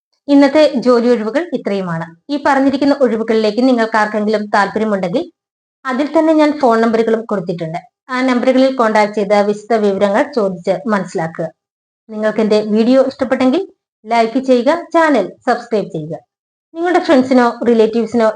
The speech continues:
ജോലി ആവശ്യമായിട്ടുണ്ടെങ്കിൽ വീഡിയോ ഷെയർ ചെയ്യുക. ഒപ്പം നിങ്ങളുടെ വിലയേറിയ അഭിപ്രായങ്ങൾ കമന്റിലൂടെ രേഖപ്പെടുത്തുക. അതുപോലെ തന്നെ ഈ ചാനലിലൂടെ നിങ്ങൾക്ക്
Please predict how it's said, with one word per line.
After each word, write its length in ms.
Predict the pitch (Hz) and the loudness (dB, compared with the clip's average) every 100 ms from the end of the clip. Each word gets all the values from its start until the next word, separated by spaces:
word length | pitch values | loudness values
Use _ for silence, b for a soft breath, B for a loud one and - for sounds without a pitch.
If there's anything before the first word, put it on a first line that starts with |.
| 196 | 0
ജോലി 220 | 214 208 214 | 0 2 2
ആവശ്യമായിട്ടുണ്ടെങ്കിൽ 800 | 208 202 226 226 226 233 233 349 - 226 | 2 0 -2 0 0 -2 -2 -6 -8 -4
വീഡിയോ 280 | 220 202 196 190 - | 0 2 2 2 0
ഷെയർ 160 | 196 - | 0 0
ചെയ്യുക. 220 | 196 190 311 - _ _ 285 | -4 -2 -4 -6 _ _ -16
ഒപ്പം 220 | - 311 320 320 226 | -8 -8 -8 -4 -2
നിങ്ങളുടെ 280 | 226 220 214 | 0 2 2
വിലയേറിയ 360 | 208 214 226 220 | 4 4 4 2
അഭിപ്രായങ്ങൾ 500 | 214 214 233 233 302 370 330 | -2 -2 -2 0 -2 -2 -2
കമന്റിലൂടെ 560 | 320 302 254 185 170 - 220 | -2 -2 -4 -4 -4 -4 -4
രേഖപ്പെടുത്തുക. 520 | 202 175 170 175 170 - _ _ _ - | -4 -6 -8 -10 -12 -18 _ _ _ -18
അതുപോലെ 280 | 208 240 240 | -4 0 2
തന്നെ 180 | 220 220 330 - _ 277 | 2 0 -4 -10 _ -8
ഈ 60 | 302 302 | -4 0
ചാനലിലൂടെ 600 | 262 240 240 220 214 220 277 | 2 2 2 2 2 0 0
നിങ്ങൾക്ക് 360 | 220 208 208 | 0 0 0